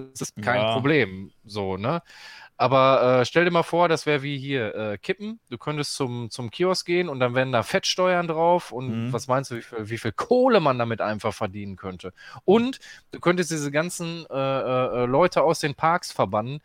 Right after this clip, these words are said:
Speaker 1: die dann vielleicht sogar noch irgendwelchen Kids irgendwelche Drogen andrehen, äh, wo ich mir denke, so, ja, sollte vielleicht ein, ein Zwölfjähriger sollte vielleicht noch nicht so in Berührung damit kommen.
Speaker 2: Aber,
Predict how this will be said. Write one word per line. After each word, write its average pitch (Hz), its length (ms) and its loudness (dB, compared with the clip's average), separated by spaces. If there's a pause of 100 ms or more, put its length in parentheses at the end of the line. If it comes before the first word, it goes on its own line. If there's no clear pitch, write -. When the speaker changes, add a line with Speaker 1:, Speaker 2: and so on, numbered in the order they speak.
(280)
Speaker 1:
die 131 120 -2
dann 139 300 2
vielleicht 135 420 0
sogar 135 240 -2
noch 135 160 -2
irgendwelchen 135 520 -4
Kids - 320 -6
irgendwelche 135 540 -4
Drogen 143 360 0
andrehen, 135 580 -2
äh, 120 400 -4
wo 127 140 -2
ich 127 120 -6
mir 123 80 -4
denke, 123 320 -2
so, 117 260 0
ja, 117 320 2
sollte 127 340 0
vielleicht 131 440 2
ein, 120 140 -16
ein 127 120 -12
Zwölfjähriger 139 720 2
sollte 131 280 2
vielleicht 170 380 2
noch 190 100 4
nicht 240 160 4
so 185 220 6
in 160 400 -4
Berührung 131 400 0
damit 101 280 -6
kommen. - 80 -2
Speaker 2:
Aber, 160 600 4